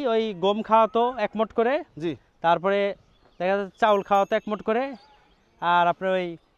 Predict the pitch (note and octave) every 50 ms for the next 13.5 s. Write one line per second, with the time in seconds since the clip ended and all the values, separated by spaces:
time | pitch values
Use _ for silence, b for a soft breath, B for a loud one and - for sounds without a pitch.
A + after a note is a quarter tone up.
0 | _ _ - D3 E3+ F3+ G3 G3 _ _ _ _ _ _ _ - D3 D#3 E3 C3+
1 | A2 F3+ F3+ - F#3+ E3+ D#3+ F#3+ F#3 - - G#3 - G#3+ - G3+ G3 G3 F#3 -
2 | A3+ A#3+ C#4 C#4 _ - F#3 E3+ C3 - _ _ _ _ - G#3 G3+ G3 F#3 F3
3 | E3 E3+ E3+ D#3+ - - F3 E3+ D3+ C3+ _ - E3+ F3+ F#3+ F3+ G3+ G3+ G3+ G#3
4 | F#3+ F#3+ F#3 F#3 F3 E3 E3+ E3+ F3 F3+ E3 E3 F3 F3 D#3 F3 G3 F3+ A#3+ C#4
5 | C4 G#3+ F#3+ E3+ F3 F3+ D#3+ - b b b b b b - D#3 D#3+ E3 D#3 D3+
6 | - _ _ - - F#3 F#3 F3 F#3 - - F#3+ F3+ E3+ E3 D#3+ - _ - -
7 | F#3+ F#3 F3+ E3+ G3+ A3 A3+ G3 - - F3+ - F#3 E3+ E3 C#3+ - E3 C#3 -
8 | C#3 B2 - B2+ A#2 G#2+ - - - _ _ - D3 D#3+ G3+ G3 E3 E3 E3+ C#3+
9 | G#3 G3 E3+ C3+ - _ _ - - F#3+ F#3+ F3 F3 E3+ D#3 - D3+ G#3+ G#3+ G3+
10 | A3 A3 G#3+ G3 - F#3 F3 D#3+ D3+ - F#3 A3 A#3+ F#3+ F#3 F#3 F3 E3 - G#3+
11 | G#3 A#3+ A#3+ G#3+ - A#3 A3 G3+ b b b b b b b E3 F#3+ G3+ - -
12 | A3 G3+ - G3+ G3+ G3 F3+ F#3+ F#3 F#3+ F3+ - F#3 E3 - F3+ D#3 F3 - F#3+
13 | - F3+ E3 - - D#3+ C#3+ - D3+